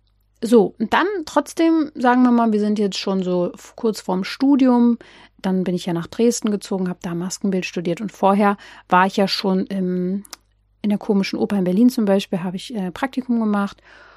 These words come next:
und hab da gemerkt, wow, wie es ist. Also ich hab so Menschen beobachtet, die halt super selbstbewusst waren, die sich gezeigt haben, die auf die Bühne gegangen sind. Ich meine, man hat jetzt Maskenbildnerin immer mit Menschen zu tun, die auf einer gewissen Art auf der Bühne stehen oder vor der Kamera.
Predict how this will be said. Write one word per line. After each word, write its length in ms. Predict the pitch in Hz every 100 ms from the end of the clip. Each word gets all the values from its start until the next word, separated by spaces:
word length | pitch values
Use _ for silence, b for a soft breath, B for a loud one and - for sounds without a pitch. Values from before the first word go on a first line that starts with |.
| b b b b b
und 140 | 233
hab 120 | 269 311
da 100 | 247
gemerkt, 640 | 214 190 196 214 233 -
wow, 500 | 208 185 208 214 202 175
wie 180 | 220
es 120 | 247 -
ist. 440 | - 254 254 -
Also 120 | 208
ich 120 | 196
hab 80 | 208
so 100 | 220
Menschen 300 | 196 202 226
beobachtet, 420 | 196 208 214 214
die 80 | 202
halt 120 | 196
super 280 | - 226 220
selbstbewusst 720 | 196 190 - - - 185 -
waren, 300 | - 123 233 220
die 120 | 214
sich 180 | 202 -
gezeigt 500 | 226 - 220 214 196
haben, 140 | 180
die 100 | 180
auf 100 | 180
die 100 | -
Bühne 260 | 214 208 180
gegangen 380 | 175 175 185
sind. 280 | 214 247 -
Ich 80 | -
meine, 180 | 202 190
man 160 | 185
hat 140 | 190 -
jetzt 180 | 185 180
Maskenbildnerin 680 | 165 - 185 180 190 190 -
immer 180 | 190
mit 180 | 175 -
Menschen 260 | 170 - 196
zu 100 | 214
tun, 240 | - 180
die 180 | 180 240
auf 160 | - -
einer 140 | 185
gewissen 340 | 160 170 - 202
Art 180 | 180 196
auf 100 | -
der 100 | 180
Bühne 260 | 185 180
stehen 280 | - - 170
oder 180 | 160 170
vor 140 | -
der 100 | 175
Kamera. 480 | - 233 220 156